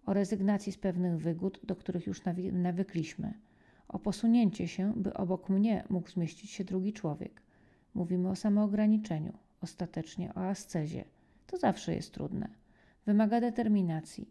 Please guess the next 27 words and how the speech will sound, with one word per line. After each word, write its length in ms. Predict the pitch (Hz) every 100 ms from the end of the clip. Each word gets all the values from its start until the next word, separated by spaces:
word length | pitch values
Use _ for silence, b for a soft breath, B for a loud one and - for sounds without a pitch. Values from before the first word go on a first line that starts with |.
| -
budzi 320 | 185 190 180
żal 400 | 175 185 185 202
i 160 | - 180
gniew 400 | 180 175 185 -
na 140 | 170
tych, 320 | - 175 190
którzy 280 | - 202 180
stawiają 420 | - 175 180 180
nas 200 | 170 170
przed 260 | - 170 -
taką 280 | 170 175 165
koniecznością. 800 | 170 165 160 - 156 - - - B B B B B -
I 100 | 220
tych, 420 | - 262 - -
którzy 320 | - 185 180
o 40 | 170
tym 220 | 175 170
mówią, 340 | 180 185 214 214
i 160 | 302
tych, 380 | 302 175 175 -
którzy 300 | - 185 180
stoją 360 | - 180 175 175
za 120 | 170
progiem, 360 | - 165 165
prosząc 380 | 165 160 - 160
o 40 | -
pomoc. 460 | - - - -